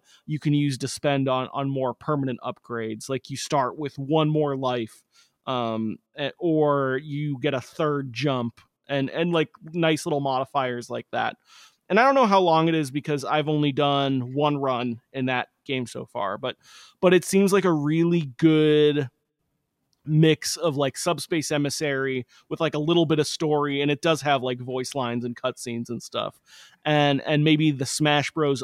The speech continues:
Ultimate one where it's, it's sort of you're, you're going through the game, getting some upgrades, and sort of just playing Nickelodeon All-Stars Brawl, but also doing it in a, in a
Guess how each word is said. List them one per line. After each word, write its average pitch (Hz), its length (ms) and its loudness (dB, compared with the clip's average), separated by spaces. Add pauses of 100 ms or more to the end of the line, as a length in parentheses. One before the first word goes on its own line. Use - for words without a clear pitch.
Ultimate 135 480 -6
one 123 420 -4
where 123 400 -2
it's, 135 300 -6
it's 139 220 -12
sort 151 180 -4
of 131 160 -4
you're, 127 360 -4 (320)
you're 151 120 -2
going 160 360 6
through 156 180 -4
the 139 80 -2
game, 139 400 2
getting 139 320 0
some 139 360 -4
upgrades, 139 540 -4
and 269 100 -4
sort 339 200 4
of 202 100 -2
just 180 440 0
playing 170 520 2 (560)
Nickelodeon 165 540 4
All-Stars 147 520 0
Brawl, 151 420 4
but 143 180 -4
also 151 340 -2
doing 139 380 0
it 135 240 -2
in 135 180 -2
a, 117 580 -2 (140)
in 139 160 -2
a 120 220 -2